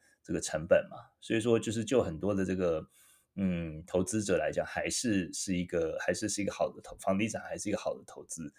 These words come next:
比如说你真的有钱的，真的有这个现金在手的，还是继续的能够继续的买房，反而你抑制的是这些中小的这个，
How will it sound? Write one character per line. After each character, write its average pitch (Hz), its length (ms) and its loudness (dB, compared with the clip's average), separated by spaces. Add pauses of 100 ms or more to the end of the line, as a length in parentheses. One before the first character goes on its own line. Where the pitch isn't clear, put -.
(320)
比 110 100 6
如 101 40 6
说 110 120 6
你 104 100 6
真 123 160 4
的 123 80 6
有 98 240 6
钱 87 300 0
的， 90 260 8
真 110 140 -4
的 104 80 2
有 92 180 4
这 95 120 -2
个 85 340 4
现 113 240 2
金 107 180 0
在 98 160 6
手 - 240 -2
的， - 220 -10
还 87 220 0
是 98 380 0 (440)
继 117 160 2
续 110 160 4
的 92 100 2
能 87 140 0
够 90 180 4
继 95 160 -4
续 98 140 0
的 90 80 0
买 76 220 -2
房， - 420 -8
反 87 100 4
而 87 60 6
你 82 120 -2
抑 104 180 0
制 101 160 -2
的 87 120 0
是 92 200 -4
这 92 120 -2
些 87 160 0
中 90 240 -2
小 80 240 -2
的 - 140 -10
这 87 160 -6
个， 78 320 -4